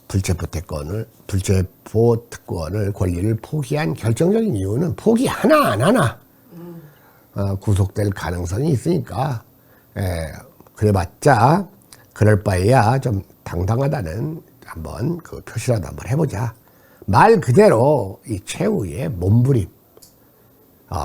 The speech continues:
Speaker 1: 이라고 봐야 될 것 같아요. 어, 그 다음에 또 다시 한번 얘기하는데 그 불체포 특권을 더 이상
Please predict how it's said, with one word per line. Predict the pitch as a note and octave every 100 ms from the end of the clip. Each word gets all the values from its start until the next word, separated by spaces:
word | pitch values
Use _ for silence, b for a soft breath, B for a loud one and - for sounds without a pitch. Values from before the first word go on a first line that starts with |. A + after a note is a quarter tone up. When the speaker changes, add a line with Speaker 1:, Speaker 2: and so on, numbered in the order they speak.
| C2+ - - -
Speaker 1:
이라고 | E2+ D#2+ D#2+ A2+ F#3 F3+ - _ _
봐야 | - E2
될 | D#2+
것 | G2 -
같아요. | - - B2+ F#2 B2+ G3+ G3 _ _ b b b b
어, | B2+ D3+ C#3+
그 | G3+
다음에 | C4+ D4+ D4+ G3+
또 | A3 G#3 D4 D#4+ -
다시 | F#3 F3
한번 | F3 E3+
얘기하는데 | D#3 C3+ A#2 G2 G#2+ C3+ C3+ G3+ A3+ b b b b b b _ _ -
그 | G3
불체포 | D3 F#3 F#3 - A3+ A#3+ A#3
특권을 | - - A#3+ F#3+ C#3+ E3 B2
더 | - C#4+
이상 | - G#3